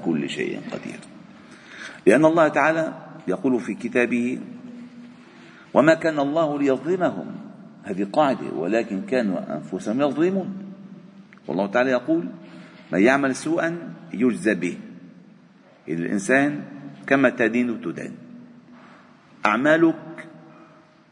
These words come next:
جندك، فإما أن تكون لك وإما أن تكون عليك. أعمالك جندك، فإما أن تكون لك وإما أن تكون عليك.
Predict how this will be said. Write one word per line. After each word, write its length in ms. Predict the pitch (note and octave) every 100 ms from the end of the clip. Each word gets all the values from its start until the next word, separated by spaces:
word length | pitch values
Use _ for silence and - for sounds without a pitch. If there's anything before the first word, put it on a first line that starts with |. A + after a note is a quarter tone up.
| -
جندك، 840 | C3+ C#3 G#2+ G2 - - - - - - - - - -
فإما 420 | - G#2 C#3 C3 A2+
أن 120 | A#2+
تكون 360 | A#2 - C3
لك 480 | C3 D3 - - - -
وإما 380 | F2 E2+ A#2+ G2
أن 140 | G#2 G2
تكون 320 | F#2+ C#3 C#3
عليك. 600 | F#2+ - - - - - - - - - _ _ _ _ - - - -
أعمالك 600 | F#2 G#2+ C3 D3 - - - - - - - - - -
جندك، 680 | C#3+ C3+ G2 C#2 - - - - - - - - - - - - - -
فإما 420 | - B2+ A#2+ F#2
أن 140 | G2 F#2+
تكون 340 | G2 A#2 G#2+
لك 440 | A#2+ D#3+ - - - - -
وإما 360 | - F#2 D#2
أن 140 | E2+ G2
تكون 360 | F2+ G#2 D#2
عليك. 680 | A#1 G1+ G1+ - - -